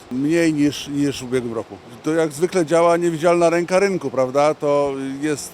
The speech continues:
popyt, jest podaż, widocznie za mała, skoro, skoro część zakładów chce,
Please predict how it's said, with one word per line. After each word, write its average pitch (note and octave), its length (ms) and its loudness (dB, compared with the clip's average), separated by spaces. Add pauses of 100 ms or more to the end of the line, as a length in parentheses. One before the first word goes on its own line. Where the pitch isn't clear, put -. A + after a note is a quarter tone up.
popyt, E3 420 0
jest C3+ 260 -4
podaż, D#3 520 0 (360)
widocznie D#3 340 -2
za D#3+ 140 0
mała, D3+ 400 4
skoro, D#3+ 600 0
skoro D#3 380 -2
część E3 280 -2
zakładów D#3 680 -2
chce, D3+ 520 0